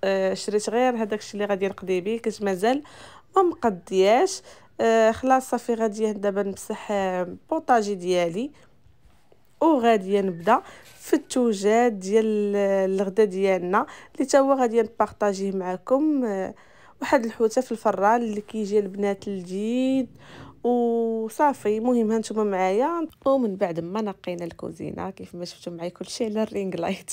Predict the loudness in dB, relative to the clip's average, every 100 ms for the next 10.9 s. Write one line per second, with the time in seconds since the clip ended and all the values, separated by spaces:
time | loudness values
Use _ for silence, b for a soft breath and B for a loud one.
0 | -6 -6 -4 -6 -6 -8 -12 -10 -4 0
1 | 0 0 0 -2 -4 -4 -6 -6 -6 -4
2 | -4 -6 -6 -4 -4 -4 -6 -8 -6 -6
3 | -6 -6 -8 -8 -8 -8 -8 -8 -10 -10
4 | -14 -10 -8 -6 -8 -10 -16 B B B
5 | _ -8 -4 -2 -4 -4 -4 -4 -4 -8
6 | -8 -8 -6 -6 -12 -12 -12 -10 -10 -10
7 | -10 -8 -8 -8 -6 -8 -8 -6 -4 -6
8 | B B B B -8 -4 -4 -6 -8 -8
9 | -10 -12 -12 -6 -4 -2 -2 -4 -4 -4
10 | -4 -6 -8 -10 -6 -4 -2 -4